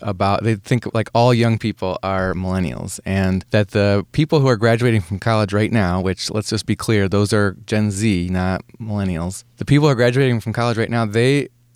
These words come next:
that's a different generation. They're gonna have some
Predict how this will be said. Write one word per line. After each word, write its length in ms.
that's 200
a 80
different 540
generation. 800
They're 100
gonna 200
have 220
some 360